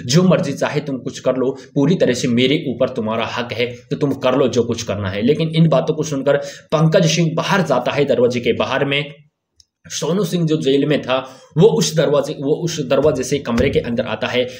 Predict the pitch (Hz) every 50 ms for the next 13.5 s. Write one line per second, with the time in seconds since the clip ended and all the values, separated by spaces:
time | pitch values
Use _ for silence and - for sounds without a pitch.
0 | - - 107 104 113 131 117 107 113 113 110 117 107 - 117 - - - - -
1 | 127 127 139 143 139 139 - - - - - - - 151 160 180 165 156 180 156
2 | - - - - 147 - - 110 113 127 135 - - 139 - - 123 110 120 120
3 | 131 120 - - - - - 156 180 - - 170 160 - 127 123 120 120 135 123
4 | 123 123 120 - - - - - _ _ - 175 226 - 262 - 240 240 - -
5 | 165 - 156 147 131 131 135 151 135 131 123 117 120 117 120 - - 131 120 107
6 | 110 101 101 117 104 110 113 - 90 92 92 113 107 123 131 - - 135 - -
7 | 117 - 107 98 - - 95 87 - 113 104 104 123 120 - - - - - -
8 | 113 135 135 151 143 135 131 117 - 110 110 - - 110 120 120 - 117 113 -
9 | - 127 117 - 131 123 117 - - - - - - - - 135 135 143 147 135
10 | - 131 117 110 120 120 131 131 - - - - - - - 160 143 127 147 151
11 | 120 123 123 117 127 117 - 110 107 107 120 117 113 104 98 117 117 117 - -
12 | - _ 107 110 123 127 143 147 139 - 123 127 - 127 117 117 - 123 - -
13 | - 117 98 92 90 92 90 87 -